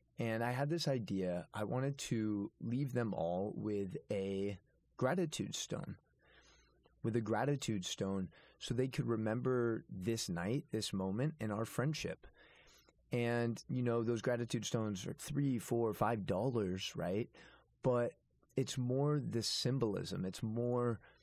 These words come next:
um, the meaning behind it. So think about how you can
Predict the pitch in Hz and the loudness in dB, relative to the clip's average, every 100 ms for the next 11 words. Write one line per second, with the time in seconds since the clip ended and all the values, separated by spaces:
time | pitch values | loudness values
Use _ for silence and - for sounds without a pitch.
0 | _ _ _ - 110 107 95 101 101 107 | _ _ _ -4 0 0 0 0 0 0
1 | 113 110 104 87 87 - - 92 95 90 | 2 0 0 -2 -4 -4 -6 -2 -2 -2
2 | - - - _ - - - - - 127 | -6 -10 -18 _ -20 -20 -10 -4 2 4
3 | 120 120 - - - 190 190 139 107 - | 2 0 -8 -4 0 2 2 2 0 -2
4 | - 131 131 127 117 107 - - 101 101 | -2 0 2 2 0 -2 -4 -2 0 0
5 | 98 | 0